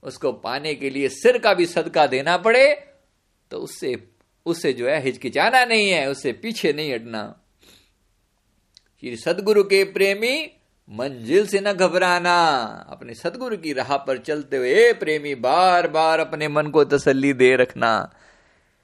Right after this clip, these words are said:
कि अपने गुरु महाराज जी को मुझे पाना है इसी देह के अंदर, इसी शरीर के अंदर। जब तक मृत्यु नहीं आ जाती तब से पहले, पहले इस देह में अपने मालिक को पाकर जाना है।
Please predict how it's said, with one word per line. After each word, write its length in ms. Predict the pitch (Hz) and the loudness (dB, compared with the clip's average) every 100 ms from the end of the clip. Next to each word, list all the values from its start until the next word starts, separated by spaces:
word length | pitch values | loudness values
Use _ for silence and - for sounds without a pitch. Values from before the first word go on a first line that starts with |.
| _ _ | _ _
कि 60 | 113 | -8
अपने 220 | - 113 | -6 -6
गुरु 200 | 110 180 | -6 2
महाराज 400 | 220 214 208 170 | 4 4 2 0
जी 100 | 185 | -2
को 120 | 190 | -2
मुझे 240 | 175 165 | 0 0
पाना 360 | 156 151 151 143 | 2 2 2 0
है 140 | 143 | -2
इसी 180 | 143 143 | -2 -6
देह 320 | 113 285 220 | -4 2 2
के 180 | 185 180 | 2 -2
अंदर, 440 | 160 147 135 104 - - - | -2 0 0 0 -6 -14 -6
इसी 240 | 226 233 | -4 -2
शरीर 360 | 185 180 180 165 | -2 0 0 -2
के 180 | 160 151 | -2 -2
अंदर। 520 | 143 143 127 110 - - _ | 0 2 2 0 -2 -20 _
जब 220 | - 254 - | 0 2 2
तक 180 | 247 - | 2 0
मृत्यु 500 | 117 185 - - 220 | -6 -6 -6 -6 -2
नहीं 240 | 170 175 | 0 2
आ 160 | 170 165 | 4 4
जाती 380 | 156 151 151 147 | 4 2 0 -4
तब 160 | 175 | -4
से 200 | 175 151 | -2 -4
पहले, 500 | 127 131 160 202 185 | 0 0 2 4 2
पहले 500 | 170 156 151 196 185 | 2 0 2 2 2
इस 280 | 160 180 - | 4 2 -2
देह 340 | 120 196 180 180 | 2 4 4 2
में 180 | 165 143 | 0 -2
अपने 260 | 151 151 | -2 -8
मालिक 480 | 117 139 185 214 202 | 0 2 4 2 2
को 160 | 233 226 | 2 4
पाकर 520 | 226 269 302 247 175 | 6 6 8 4 4
जाना 320 | 135 123 101 | 2 2 -6
है। 260 | 131 - | -10 -18